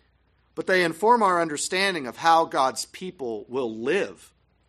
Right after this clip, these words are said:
in light of that salvation. First, Micah shows us that God's ways are counter-predictable to the world.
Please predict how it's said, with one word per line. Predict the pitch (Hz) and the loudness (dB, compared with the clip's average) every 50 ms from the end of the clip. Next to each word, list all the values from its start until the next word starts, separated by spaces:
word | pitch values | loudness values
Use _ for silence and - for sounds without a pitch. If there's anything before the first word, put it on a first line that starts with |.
| _ _ _ - | _ _ _ -10
in | 139 135 131 | -10 -6 -2
light | 131 143 151 151 147 - | 0 2 2 2 -2 -6
of | - 117 120 | -12 -12 -8
that | 131 127 123 - - | -6 -6 -6 -6 -8
salvation. | - - 107 101 98 101 101 101 - - - _ _ _ _ _ _ _ _ _ _ _ _ _ _ _ _ _ _ _ _ _ _ _ _ _ - - _ _ | -10 -10 -10 -10 -10 -10 -14 -14 -14 -18 -20 _ _ _ _ _ _ _ _ _ _ _ _ _ _ _ _ _ _ _ _ _ _ _ _ _ -20 -20 _ _
First, | - - 254 247 214 190 - - - - - _ _ - - - - | 0 4 6 6 6 6 2 -4 -8 -10 -16 _ _ -20 -20 -16 -4
Micah | 175 196 240 285 277 330 285 | 2 4 4 4 2 0 -2
shows | - - - 190 185 185 180 175 | 0 0 0 0 0 0 0 0
us | 156 147 - - | -2 -2 -2 -4
that | - 156 139 - 113 110 | -4 -6 -8 -8 -8 0
God's | - 156 160 190 220 247 247 - - | 4 8 8 10 8 8 4 0 -8
ways | 160 143 156 147 135 117 98 92 92 - - - - _ _ _ _ - | -4 -2 -2 -2 -2 -4 -6 -8 -10 -10 -12 -12 -14 _ _ _ _ -2
are | 143 147 139 - - | -2 -2 -2 -4 -10
counter-predictable | - - - 190 196 202 202 196 214 208 202 202 202 - 196 156 113 117 147 143 147 - 165 147 139 147 147 151 147 _ - | -14 -10 -2 -2 0 0 -2 -4 -4 -4 -4 -4 -6 -6 -6 -6 -4 -6 -6 -6 -6 -8 -10 -8 -6 -6 -8 -8 -10 _ -16
to | - - | -14 -12
the | 131 117 | -10 -10
world. | 104 104 98 90 90 87 _ | -12 -12 -14 -16 -18 -20 _